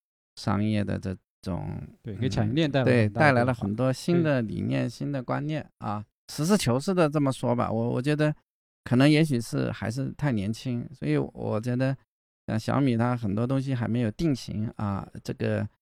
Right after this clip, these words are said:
Speaker 1: 或者说它可能还没有形成一个固动-，固定的一个，呃，企业的，企业文化也好，或者企业的一些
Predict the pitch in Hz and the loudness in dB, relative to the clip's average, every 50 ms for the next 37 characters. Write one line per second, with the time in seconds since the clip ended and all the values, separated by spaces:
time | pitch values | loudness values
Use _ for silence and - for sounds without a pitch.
0 | _ _ _ _ - - - - 147 135 123 120 123 131 127 127 123 131 127 - | _ _ _ _ -14 -8 -2 -2 0 2 2 2 2 0 0 0 0 -2 -2 -2
1 | 120 104 107 107 110 120 - - _ - - 104 110 113 113 120 127 127 117 107 | -4 -2 -2 -2 -2 -4 -6 -8 _ -8 -6 -4 -2 0 0 0 0 0 0 -2
2 | 107 107 104 - - 107 110 117 120 117 117 120 117 117 120 - - 175 165 151 | -4 -6 -8 -8 -6 -4 -2 -2 0 0 -2 -2 -4 -6 -8 -8 -6 -6 -4 -2
3 | 160 156 147 - - 139 - - 180 165 156 160 180 170 160 139 117 120 123 123 | -2 -2 -2 -4 -8 -12 -6 -2 0 0 2 2 2 2 2 2 0 0 -2 -2
4 | 131 131 127 127 - _ _ 117 117 113 - - - - 104 110 123 123 123 120 | -4 -4 -4 -4 -6 _ _ -8 -8 -6 -6 -10 -8 -4 -2 -2 0 0 0 0
5 | 120 113 - - 107 123 131 113 110 117 123 135 131 127 117 117 120 120 120 113 | -2 -2 -4 -2 0 0 2 2 2 0 0 0 2 2 2 2 0 0 0 0
6 | 101 101 113 123 123 117 120 113 - - - - - 98 104 131 143 151 143 135 | 0 0 0 0 0 -2 -2 -4 -6 -8 -10 -6 -6 -4 -2 0 0 0 2 0
7 | 120 117 117 117 117 - - 123 120 117 120 | 0 -2 -2 -4 -6 -6 -6 -4 -4 -4 -4